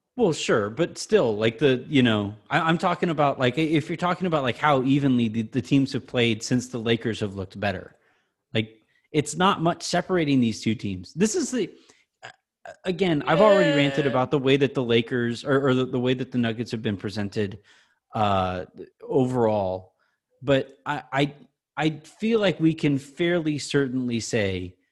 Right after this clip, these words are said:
Speaker 1: very certainly say, honestly, that the Nuggets are the second best team in the West. It's not the
Speaker 2: Yeah.
Speaker 1: Clippers. It's, it's,
Speaker 2: No.
Speaker 1: it's,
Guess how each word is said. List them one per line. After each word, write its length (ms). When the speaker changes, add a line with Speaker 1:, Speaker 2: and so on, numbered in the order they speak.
Speaker 1:
very 380
certainly 460
say, 320
honestly, 520
that 260
the 100
Nuggets 420
are 220
the 120
second 340
best 200
team 200
in 80
the 80
West. 380
It's 200
not 160
the 80
Speaker 2:
Yeah. 80
Speaker 1:
Clippers. 380
It's, 180
it's, 240
Speaker 2:
No. 120
Speaker 1:
it's, 120